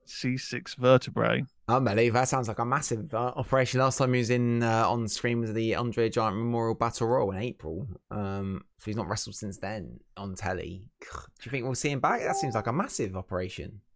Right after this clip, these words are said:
Speaker 1: That does seem big. That does seem big. Um, I mean, it's, it, it's kind of a shame that he's been out injured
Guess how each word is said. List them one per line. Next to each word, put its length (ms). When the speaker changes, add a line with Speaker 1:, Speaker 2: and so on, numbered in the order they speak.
Speaker 1:
That 220
does 200
seem 220
big. 260
That 140
does 180
seem 200
big. 280
Um, 480
I 60
mean, 260
it's, 180
it, 220
it's 200
kind 180
of 60
a 40
shame 300
that 80
he's 140
been 160
out 160
injured 400